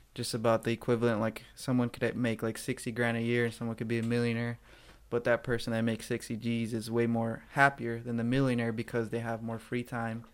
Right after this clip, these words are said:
and they're spending time with their family or doing stuff that they actually love,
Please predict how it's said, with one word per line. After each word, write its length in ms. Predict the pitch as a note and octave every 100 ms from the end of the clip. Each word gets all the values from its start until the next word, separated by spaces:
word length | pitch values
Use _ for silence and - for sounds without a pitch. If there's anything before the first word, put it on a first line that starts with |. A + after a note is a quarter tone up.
| - - - -
and 120 | A#2+ A#2+
they're 80 |
spending 340 | A#2 - A#2+ A#2
time 220 | B2+ A#2
with 100 | A2+
their 100 | A2+
family 440 | - A#2+ A#2+ A#2+ A2+
or 80 | A2
doing 200 | A#2 A2
stuff 180 | A#2
that 120 | A#2 G#2+
they 80 |
actually 340 | G#2+ A#2 - A2+
love, 380 | A#2+ A#2+ A2